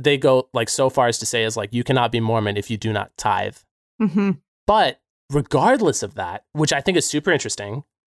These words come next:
Speaker 1: but regardless of that, the majority of their money does not come from tithing.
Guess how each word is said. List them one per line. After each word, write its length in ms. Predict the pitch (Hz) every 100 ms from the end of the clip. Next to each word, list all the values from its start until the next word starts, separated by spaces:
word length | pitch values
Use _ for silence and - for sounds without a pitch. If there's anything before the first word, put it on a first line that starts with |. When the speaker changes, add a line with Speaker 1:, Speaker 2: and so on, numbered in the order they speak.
| -
Speaker 1:
but 160 | 143 117
regardless 540 | 113 143 185 185 -
of 100 | 107
that, 300 | 120 95 98 _ _ _ _ _ _ _ _ _
the 60 | 127
majority 360 | 131 123 135
of 100 | 175
their 100 | 156
money 360 | 107 101 127 165
does 180 | 113 101
not 340 | 104 110 127
come 240 | - 123 110
from 140 | 101
tithing. 440 | - 104 123 95